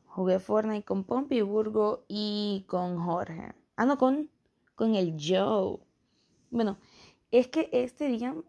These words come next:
con lo de rank en Apex, es que, Dios mío, qué cólera. O sea, estaba de jugar y ninguna de las personas con las que jugaba me ayudaba a subir de rango. O sea,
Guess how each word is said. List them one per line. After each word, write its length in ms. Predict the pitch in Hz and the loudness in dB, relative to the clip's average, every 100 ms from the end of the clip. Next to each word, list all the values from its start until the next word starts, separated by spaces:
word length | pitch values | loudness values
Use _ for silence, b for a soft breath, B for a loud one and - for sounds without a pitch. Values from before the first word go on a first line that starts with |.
| _ | _
con 180 | 240 220 | -2 0
lo 80 | 190 | 2
de 160 | 185 | 0
rank 400 | 175 180 202 226 | -2 -2 -4 -4
en 560 | - 185 170 165 165 196 | -4 -2 -2 -4 -4 -6
Apex, 540 | - 180 180 247 - - _ b b b _ _ _ | -6 -4 -4 -4 -6 -20 _ b b b _ _ _
es 180 | 208 202 | -6 -4
que, 140 | - 196 | -2 0
Dios 260 | 185 180 | 2 0
mío, 300 | 180 175 170 | 0 -2 -4
qué 260 | - 180 180 _ | -4 -6 -6 _
cólera. 680 | - 170 156 156 156 156 - _ - - | -8 -4 0 0 -2 -6 -10 _ -12 -6
O 80 | |
sea, 120 | 208 196 | -4 -2
estaba 380 | 196 190 196 | 2 2 2
de 100 | 208 | 0
jugar 500 | 233 254 214 185 233 - b b b - | 0 -2 -4 -4 -6 -10 b b b -4
y 320 | 240 233 - - | -2 -2 -6 -4
ninguna 640 | 233 247 196 208 220 220 | 0 2 2 -2 -2 -2
de 100 | 226 | 0
las 220 | 214 208 | 0 -2
personas 420 | - 214 196 196 196 | -4 -4 -4 -4 -4
con 140 | 214 | -4
las 80 | 196 | -2
que 100 | 214 | 0
jugaba 320 | 208 180 190 | 2 2 2
me 140 | 208 | 0
ayudaba 400 | 202 208 185 180 | 0 0 0 -4
a 20 | 196 | -6
subir 360 | 196 190 175 | 0 0 2
de 160 | 190 185 | 2 2
rango. 1000 | 185 190 208 202 208 220 208 214 180 170 B B B B B | 2 -2 -2 -2 -2 0 2 4 2 -2 B B B B B
O 100 | - | -8
sea, 140 | 226 | -6